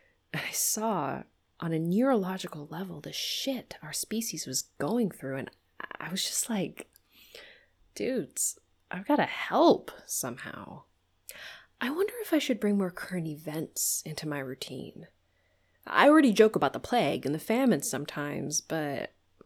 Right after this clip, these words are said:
I, I don't know. I, I'm not really a Daily Show style comic. Like, we all have these floating buildings. All the old Spanish missions on the coast are levitating.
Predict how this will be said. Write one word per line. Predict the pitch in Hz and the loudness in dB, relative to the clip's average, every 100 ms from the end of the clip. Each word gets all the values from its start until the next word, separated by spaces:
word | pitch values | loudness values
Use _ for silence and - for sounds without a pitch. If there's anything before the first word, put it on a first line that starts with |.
| _ - | _ -14
I, | - - 202 | -12 -2 2
I | |
don't | 226 | 4
know. | 240 | 4
I, | - - - 208 - - | 4 0 -4 -12 -14 -2
I'm | 226 | 4
not | 247 | 6
really | 208 226 170 | 8 6 6
a | - | 2
Daily | 143 156 - 247 247 | -2 0 2 2 2
Show | - 262 254 262 | 0 0 2 0
style | 254 - 262 254 262 | 0 -2 -2 -2 -2
comic. | 262 254 254 269 - - _ - - - - _ - | -2 -2 -2 -6 -10 -20 _ -20 -20 -20 -20 _ 2
Like, | 196 - _ _ - _ _ _ - | 2 2 _ _ -20 _ _ _ 8
we | 247 | 8
all | 320 | 10
have | 339 302 | 8 8
these | 220 - | 6 2
floating | - 226 233 226 190 | -2 4 6 8 6
buildings. | 147 156 147 127 - - - - - - - | 4 4 4 2 -6 -8 -6 -4 -4 -6 -4
All | 151 | 0
the | 151 | 4
old | 196 233 226 196 | 8 10 8 6
Spanish | - - - - - 185 196 196 - | 4 6 4 4 6 8 8 4 2
missions | 170 - 117 117 147 185 - - | 0 -2 -6 -6 -4 -4 -4 -4
on | 151 | -2
the | 151 | -4
coast | - 156 156 - | -2 -2 -2 -4
are | 127 | -4
levitating. | 117 117 143 175 123 - - - | -4 2 6 6 4 -2 -6 -6